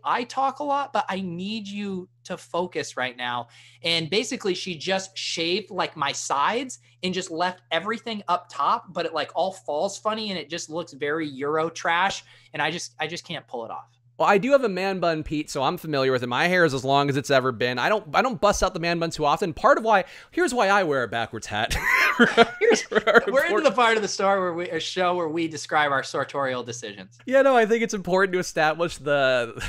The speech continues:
Speaker 2: <laughs> the history, the rich history of us wearing backwards hats.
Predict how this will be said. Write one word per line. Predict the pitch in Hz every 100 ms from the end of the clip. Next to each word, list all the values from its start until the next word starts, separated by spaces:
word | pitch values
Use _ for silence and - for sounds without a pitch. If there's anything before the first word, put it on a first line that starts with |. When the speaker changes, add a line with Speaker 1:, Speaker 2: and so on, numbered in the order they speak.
| -
Speaker 2:
<laughs> |
the | 156 160 147
history, | 208 202 - 156 139
the | 131
rich | 135 208 -
history | 175 - 131 117 104 - -
of | 127 135
us | 131
wearing | 131 131
backwards | 123 127 127 120
hats. | 123 117